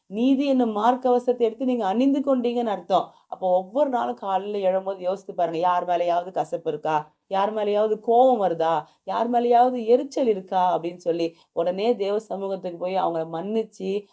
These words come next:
அந்த காரியத்துல ஹீல் ஆயிருங்க. உங்க இருதயம், அஹ், ச-, நல்லா அந்த காரியத்துல சுகமாயிருச்சு அப்படின்னா, அதன் பின்பு அந்த காரியங்கள் உங்களை தாக்காது. அப்ப ரெண்டாவது, இந்த சர்வாயுத வர்க்கத்துல நீதி என்னும் மார்க்கவசத்தை எடுத்து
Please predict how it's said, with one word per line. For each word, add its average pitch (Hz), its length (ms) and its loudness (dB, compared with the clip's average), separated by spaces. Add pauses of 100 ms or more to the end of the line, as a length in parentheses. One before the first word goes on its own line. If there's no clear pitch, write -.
(100)
அந்த 170 300 -4
காரியத்துல 208 580 0
ஹீல் 302 240 0
ஆயிருங்க. 170 420 0 (200)
உங்க 196 180 -8
இருதயம், 233 440 0
அஹ், 170 220 -6 (100)
ச-, 180 120 0
நல்லா 190 340 2
அந்த 214 140 0
காரியத்துல 214 460 -2
சுகமாயிருச்சு 220 560 -2
அப்படின்னா, 175 500 -2 (320)
அதன் 180 380 -6
பின்பு 240 680 4 (200)
அந்த 226 420 0
காரியங்கள் 185 560 -2
உங்களை 185 300 -4
தாக்காது. 160 840 0 (160)
அப்ப - 180 -8
ரெண்டாவது, 190 500 0
இந்த 202 280 2
சர்வாயுத 180 480 2
வர்க்கத்துல 175 760 2 (920)
நீதி 214 500 0
என்னும் 180 360 0
மார்க்கவசத்தை 180 760 -2
எடுத்து 175 520 2